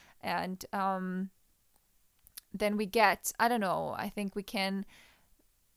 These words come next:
get a healthier attitude towards that whole relationship thing, because I think that concept of, um, one partner,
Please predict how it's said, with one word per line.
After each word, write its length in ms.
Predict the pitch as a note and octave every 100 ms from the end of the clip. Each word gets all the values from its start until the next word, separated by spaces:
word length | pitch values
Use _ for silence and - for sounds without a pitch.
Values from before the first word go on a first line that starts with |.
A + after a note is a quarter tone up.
| -
get 360 | A#3 G#3+ - -
a 100 | G#3
healthier 1000 | - - A#3 A3+ A#3 F#3 E3+ D#3+ D#3+ G3+ _ _ _ _ _ _ _
attitude 720 | G3+ G3 A3 - A#3 A#3+ A#3+ C4 - - -
towards 800 | - - G#3 G3 G3+ F#3+ - - - - _ _ - _
that 300 | G#3+ G#3 G#3+
whole 540 | - A3 G3 F#3+ F#3+ F#3
relationship 840 | F#3 F#3+ F#3 F3+ - F#3+ - G3 -
thing, 420 | - G#3 F#3 F#3
because 300 | G3 F#3+ G#3+
I 100 | G#3
think 360 | G3+ - C4+ -
that 180 | C4 -
concept 680 | - A3 G#3+ G#3 F#3 - - - - -
of, 380 | G#3 G3 F#3 G3
um, 420 | - G3 F#3+ F#3+ F#3+ - -
one 320 | F#3 A#3+ C4+
partner, 640 | - C#4 - G#3 G3 G3